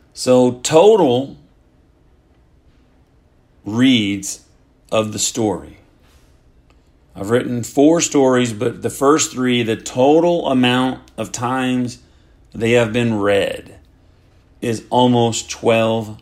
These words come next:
thousand. I wrote a story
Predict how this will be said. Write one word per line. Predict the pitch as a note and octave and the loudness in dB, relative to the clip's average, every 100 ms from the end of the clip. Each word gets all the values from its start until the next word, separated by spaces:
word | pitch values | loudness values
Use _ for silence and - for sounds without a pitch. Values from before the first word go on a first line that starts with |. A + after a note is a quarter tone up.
| - | -20
thousand. | - F#2+ E2+ E2 - - - _ - _ - | -8 -6 -6 -8 -14 -20 -20 _ -20 _ 0
I | A#2+ | 2
wrote | B2 D3 G#3 | 6 6 6
a | A3 | 2
story | - F3 E3+ E3 A2+ A2 A2+ | -2 -2 0 0 -2 -8 -10